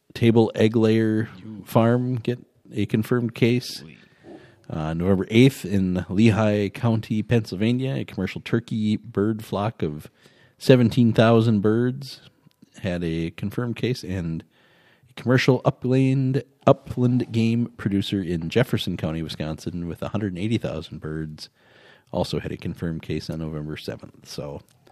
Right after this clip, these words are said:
it's not going away, still hanging around. Um, I did see some pretty variable prices looking at turkeys. There were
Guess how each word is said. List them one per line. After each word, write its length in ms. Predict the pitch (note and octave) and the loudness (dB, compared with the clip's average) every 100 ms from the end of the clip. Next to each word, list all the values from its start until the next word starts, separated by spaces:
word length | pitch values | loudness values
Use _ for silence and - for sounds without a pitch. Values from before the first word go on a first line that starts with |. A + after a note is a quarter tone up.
| _ _ _ _ | _ _ _ _
it's 100 | - | 2
not 180 | C#3 C#3+ | 4 10
going 160 | D#3 | 10
away, 380 | C#3+ C#3 C3+ C3+ - _ - _ _ | 10 6 4 -2 -10 _ -20 _ _
still 320 | - G2+ G2+ | -8 -6 -2
hanging 260 | A2 G#2 | 0 0
around. 500 | G2 G2 F#2+ G2 G2 - _ _ _ _ _ - | 0 2 0 0 -4 -8 _ _ _ _ _ -12
Um, 280 | D#2 D#2 D2+ | -10 -8 -8
I 60 | |
did 320 | E2+ A2 A2+ G#2+ | -2 0 0 -2
see 680 | - A2 G#2+ G#2 G#2 G2+ - _ _ _ _ _ _ _ _ _ _ _ _ | -6 -2 0 0 0 -4 -8 _ _ _ _ _ _ _ _ _ _ _ _
some 260 | - F2 D#2+ | -12 -10 -6
pretty 280 | - C#3+ G#2+ | 2 4 6
variable 500 | G2 G2+ A2 G#2+ G#2+ | 6 6 6 4 2
prices 540 | A2+ G#2+ - A#2 A2+ | 2 2 2 -4 0
looking 260 | B2 - A#2 | 0 0 -2
at 80 | A2 | 0
turkeys. 500 | A#2+ A#2 A#2 A#2+ A#2 | -2 -2 -4 -4 -4
There 180 | E2+ | -2
were 180 | E2+ E2 | -2 -6